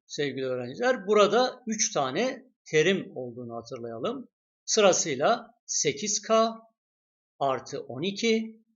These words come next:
eksi beş K şeklinde söylediğimizde zaten üç terim olduğunu anımsadığınızı görebiliyorum.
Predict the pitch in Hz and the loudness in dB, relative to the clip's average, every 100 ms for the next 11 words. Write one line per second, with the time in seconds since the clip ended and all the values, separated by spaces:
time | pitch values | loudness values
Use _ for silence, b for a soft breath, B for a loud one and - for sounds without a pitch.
0 | _ _ _ _ - 143 143 - - 156 | _ _ _ _ -8 -6 -4 -4 -4 -2
1 | 160 185 - - - 165 113 - - 120 | 0 0 -2 -6 -2 0 0 -6 -12 -12
2 | - 117 110 110 113 - 156 127 110 107 | -12 -18 -16 -18 -16 -4 -4 -4 -10 -14
3 | 110 214 247 - _ _ _ - 156 - | -8 -6 -6 -8 _ _ _ -4 -2 0
4 | 196 208 - - 175 175 - _ - 135 | -4 -4 -12 -12 -8 -8 -10 _ -10 -8
5 | 123 117 123 123 107 123 240 - 143 123 | -8 -10 -8 -8 -8 -8 -8 -6 -8 -8
6 | 120 117 117 110 107 240 247 - _ _ | -10 -10 -10 -12 -6 -6 -6 -16 _ _
7 | _ - 156 147 117 117 113 196 254 208 | _ -2 0 0 -2 -8 -6 -4 -4 -8